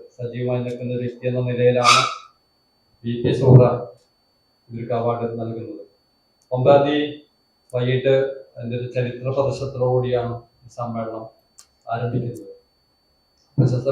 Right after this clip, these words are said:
മജീഷ്യനായിട്ടുള്ള ആർ സി ബോസാണ് ആ ചരിത്ര പ്രദർശനം ഉദ്ഘാടനം ചെയ്യുന്നത്. പിറ്റേ ദിവസം രാവിലെ പത്ത് മണിക്കാണ് എൻ്റെ ഉദ്ഘാടന സമ്മേളനം നടക്കുന്നത്. നേരത്തെ ആടാട് സാർ പറഞ്ഞ പോലെ, ആ, തസ്ലീമ നസ്രീൻ തന്നെയാണ് ആ സമ്മേളനം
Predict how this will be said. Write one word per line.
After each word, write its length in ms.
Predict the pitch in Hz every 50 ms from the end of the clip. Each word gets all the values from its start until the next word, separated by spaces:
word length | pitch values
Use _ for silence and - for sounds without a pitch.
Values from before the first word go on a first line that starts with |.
| 123 127
മജീഷ്യനായിട്ടുള്ള 680 | 123 127 127 123 123 127 127 123 - 120 120 117 - - - - - _ _ _ _ _ _ _ - 120
ആർ 80 | 127 123 -
സി 80 | 143 139 131
ബോസാണ് 460 | 135 131 131 127 - 131 123 123 120 123 120 117
ആ 40 | 120 - -
ചരിത്ര 280 | 123 120 - - - - 117
പ്രദർശനം 400 | 117 117 110 107 - - 113 113 113 127 - -
ഉദ്ഘാടനം 300 | - - 117 117 113 110
ചെയ്യുന്നത്. 280 | 113 113 110 107 107 - - _
പിറ്റേ 180 | _ _ _ 123
ദിവസം 180 | 117 - 113 113
രാവിലെ 320 | 117 117 113 113 117 123 123 120 - - - _ _ _ _ _ _ _ _ _ _ _ _ - _ _ _ -
പത്ത് 180 | 131 131 - 120
മണിക്കാണ് 460 | 123 147 143 131 135 135 135 131 127 127 - - - - - _ _ _ _ -
എൻ്റെ 160 | 123 120 120 123 120
ഉദ്ഘാടന 340 | 120 120 120 131 131 131 131 123 -
സമ്മേളനം 400 | 127 123 120 120 117 117 117 117 - - - 113
നടക്കുന്നത്. 400 | 113 113 117 113 117 113 113 113 110
നേരത്തെ 220 | 107 110 - 113 113 113
ആടാട് 220 | 113 113 113 113 -
സാർ 120 | 117 117 117 120
പറഞ്ഞ 220 | 117 113 113 113 113 113
പോലെ, 160 | 113 113 110 - - _ _ _ _ _ _ _ _ _ _ _ _ _ _ _ _ 104
ആ, 40 | 104 104 104 104 101 101 101 101 104 104 104 -
തസ്ലീമ 420 | 120 120 120 117 120 123 120 123 123 120
നസ്രീൻ 300 | 120 120 120 127 127 120 120 120
തന്നെയാണ് 360 | 113 113 117 113 117 113 113 113 - -
ആ 40 | - - -
സമ്മേളനം 460 | 113 110 110 110 110 110 110 110 -